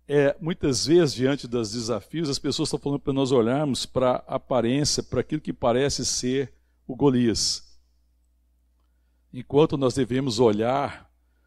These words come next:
pro autor da nossa fé, pro consumador da nossa fé, Jesus Cristo, pra saber o tamanho da minha fé, e não o tamanho do desafio. A questão não é se o desafio é grande ou pequeno,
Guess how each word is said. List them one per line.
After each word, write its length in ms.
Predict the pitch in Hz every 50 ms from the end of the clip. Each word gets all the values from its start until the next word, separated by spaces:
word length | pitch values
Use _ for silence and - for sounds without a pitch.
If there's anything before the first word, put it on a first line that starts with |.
| _ _ _ _ _ _ _ -
pro 140 | 123 123
autor 320 | 123 110 - - 139 139 135
da 100 | 127 120
nossa 300 | 117 117 107 - - 104 - - - - -
fé, 340 | - 127 131 135 131 104 85 - - _
pro 120 | - 120
consumador 640 | - - 127 110 - - 151 143 123 - - 135 139
da 100 | 123 117
nossa 320 | 110 110 104 - - 107 -
fé, 220 | - 135 139 139
Jesus 360 | 113 113 117 104 107 101 -
Cristo, 300 | - - 135 156 139 -
pra 120 | - 135 120
saber 580 | - - 123 104 98 110 120 135 139 131 - - _ _ _ _ _ _ _
o 80 | -
tamanho 360 | - - 156 131 123 143 170 151
da 100 | 135 123
minha 160 | 123 110 98
fé, 380 | - - - 95 87 82 - _ _ _ _ _ _ _ _ _ _ _ _ _ _ _ _ _ _ _ _ _ _ _ _ _ _ _
e 100 | 139 123
não 160 | 120 127 139
o 60 | 156 -
tamanho 420 | - 170 151 127 127 127 131 135
do 80 | 120 117
desafio. 720 | 104 95 98 120 110 101 - - - 110 104 95 - - - _ _ _ _ _ _ _ _ _ _ _ _ _ _ _ _ _ _
A 80 | 110 -
questão 440 | - 139 127 - - - 147 165 160
não 160 | 160 160 135
é 440 | 127 135 147 147 127 101 82 78 80 - _ _ _ _ _ _ _
se 160 | - - 151
o 40 | - -
desafio 440 | - 110 120 120 - - - 127 120
é 60 | 113
grande 280 | 107 113 123 131 120
ou 60 | 135 -
pequeno, 580 | - 160 - - 127 110 104 98 90 82 82